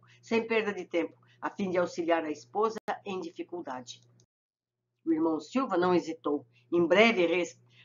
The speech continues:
regressava à câmara conjugal, reapossando-se do veículo denso. O corpo da senhora, ao lado dele, arfava e reiterava as contornas-, con-,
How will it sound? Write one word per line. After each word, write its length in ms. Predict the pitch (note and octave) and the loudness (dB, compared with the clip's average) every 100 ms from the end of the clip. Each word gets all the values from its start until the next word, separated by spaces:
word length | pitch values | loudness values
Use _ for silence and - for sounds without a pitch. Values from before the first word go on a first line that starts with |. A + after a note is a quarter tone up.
| - | -4
regressava 600 | G3 G3+ F#3+ - A3 G#3 | -2 -2 -2 4 6 6
à 60 | |
câmara 360 | F#3 G3 F#3 F3 | 6 4 4 2
conjugal, 680 | F3 E3+ E3 D#3 G3+ A3 - - - | 0 -2 0 8 10 10 6 -18 -8
reapossando-se 920 | G3 A#3 A#3 G#3+ - A#3 A3 G3 G3 | 2 2 2 -4 -2 -4 -4 -8 -12
do 120 | F#3 | -8
veículo 420 | F3+ F#3 F#3 F3+ | -4 -4 -4 -8
denso. 440 | D#3+ D3+ D3+ - _ _ _ _ - | -6 -8 -10 -18 _ _ _ _ -18
O 100 | C#3+ | -14
corpo 320 | - G3+ - | -4 -4 -2
da 120 | E3+ | -2
senhora, 500 | E3 E3+ E3 G3 A3 | -2 0 4 4 6
ao 80 | D#3+ | 4
lado 260 | E3 D#3+ C#3+ | 0 0 -2
dele, 340 | G3 A3 - - - | 0 0 -2 -14 -2
arfava 640 | F3 F3+ - F#3 G3 F3 | 2 2 4 6 8 6
e 60 | E3 | 0
reiterava 680 | E3 F3+ F3+ E3 F#3 G#3+ F#3 | -2 -4 0 4 4 4 0
as 120 | - | -4
contornas-, 640 | F#3 E3+ F#3+ F#3 F3 E3 | -8 -8 -6 -6 -6 -10
con-, 240 | - F#3 | -8 -8